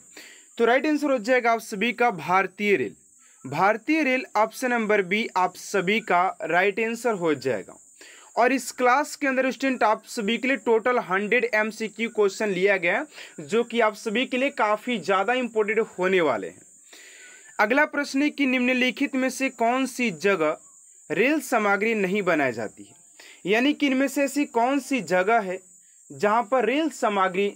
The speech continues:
नहीं बनाई जाती है? तो राइट आंसर हो जाएगा आप सभी का ऑप्शन नंबर बी, यानी कि मुंबई is right answer हो जाएगा क्वेश्चन नंबर थ्री का। चलिए, अगले प्रश्न की ओर बात करते हैं आप सभी का। फ़ोर नंबर प्रश्न है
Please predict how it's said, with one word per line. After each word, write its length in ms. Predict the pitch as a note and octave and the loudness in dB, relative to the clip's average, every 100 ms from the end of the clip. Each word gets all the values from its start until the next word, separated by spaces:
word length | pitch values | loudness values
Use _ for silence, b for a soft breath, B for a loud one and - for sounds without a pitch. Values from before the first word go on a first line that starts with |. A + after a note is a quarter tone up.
| - | -6
नहीं 360 | E3+ F#3 G3+ G3+ | -4 -2 0 0
बनाई 300 | D#3 C#3+ C3 | 2 2 0
जाती 380 | C3+ A#2+ F3 | 0 -2 -2
है? 360 | E3+ B2+ - - - - _ - - - - - - - - B B B B B G3+ | 0 0 -2 -18 -20 -20 _ -20 -20 -20 -20 -20 -20 -20 -20 B B B B B 2
तो 100 | G#3 | 4
राइट 220 | A#3 C#4 | 4 2
आंसर 260 | C#4+ C#4+ | -2 0
हो 60 | C4 | -2
जाएगा 320 | G3 A#3+ A3+ | 0 0 2
आप 80 | A3 | 0
सभी 340 | - G#3+ A#3+ | -2 -4 -2
का 140 | A#3+ G#3+ | 2 0
ऑप्शन 220 | F#3+ A#3 | 0 -4
नंबर 300 | G#3+ G3 G3+ | -2 0 0
बी, 120 | F#3+ | 0
यानी 220 | G#3+ G3+ | 0 0
कि 200 | G3+ A3 | -2 -2
मुंबई 600 | G#3 E3 F3 F#3+ F#3+ E3+ - - | -2 0 -2 2 2 0 -8 -6
is 160 | F#3 C#3 | -4 -2
right 380 | F3+ F#3+ G#3 | 0 2 2
answer 300 | B3+ B3 C#4 | 0 -2 0
हो 100 | A#3 | 0
जाएगा 480 | F3 D#3 F3 D#3+ F3 F#3+ B B B | -2 0 0 2 0 -2 B B B
क्वेश्चन 420 | A3 A3+ A3+ C#4+ | 0 0 0 -2
नंबर 420 | A3 F#3+ F3 F#3 G3 | 0 0 0 0 -2
थ्री 480 | - _ - F#3+ | -8 _ -2 -2
का। 220 | D#3 G2+ - - - - - B B B B B B B B - | -2 -8 -10 -20 -20 -20 -20 B B B B B B B B -8
चलिए, 260 | - F3 C#3+ | 0 2 2
अगले 340 | - F#3+ A3 | 0 2 2
प्रश्न 440 | B3+ B3+ B3 B3 B3 | 0 0 -2 -2 -2
की 120 | B3+ | 0
ओर 80 | B3 | 2
बात 300 | A3+ A#3+ - | 2 0 -2
करते 300 | B3 A3+ A#3+ | -6 -2 -2
हैं 60 | |
आप 60 | A3+ | -2
सभी 340 | - G3 A3 | -4 -4 -2
का। 220 | A3+ G#3 A3 | 2 2 0
फ़ोर 300 | - G3 G3 | 0 0 2
नंबर 340 | G#3+ A3 A#3+ | 0 0 -2
प्रश्न 440 | - F#3+ F#3 G#3+ | 0 -2 0 -2
है 240 | G#3 D#3 | 0 0